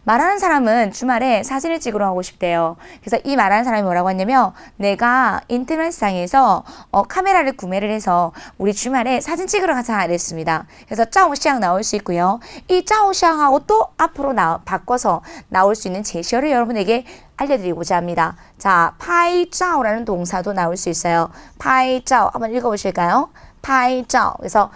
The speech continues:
照相 이꼬르 拍照라는 표현들까지 활용해 보실 수 있겠습니다. 그래서 이렇게 바꿔서 나오는 표현들 나올 수 있으니까 여러분께서 미리 같이 외워보시면 좋을 것 같습니다. 자, 그다음에 여러분, 好处가 나왔어요.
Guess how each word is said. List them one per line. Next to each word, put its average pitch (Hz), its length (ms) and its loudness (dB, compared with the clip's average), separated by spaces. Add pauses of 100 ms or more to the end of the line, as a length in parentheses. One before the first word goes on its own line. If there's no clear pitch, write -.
(240)
照相 294 960 4
이꼬르 196 580 2 (160)
拍照라는 302 1200 0
표현들까지 175 920 -4 (200)
활용해 254 340 -2
보실 190 360 -4
수 - 180 -4
있겠습니다. 190 760 -2 (180)
그래서 - 180 -6
이렇게 359 480 2
바꿔서 269 420 -4
나오는 220 280 0
표현들 247 300 -4
나올 190 220 2
수 262 100 -4
있으니까 262 420 -2
여러분께서 190 280 -6
미리 240 500 0 (280)
같이 202 520 0
외워보시면 262 760 0
좋을 214 160 -4
것 196 120 -4
같습니다. 170 520 -4 (580)
자, 403 160 2
그다음에 381 200 4
여러분, 311 320 6
好处가 208 680 0
나왔어요. 185 580 2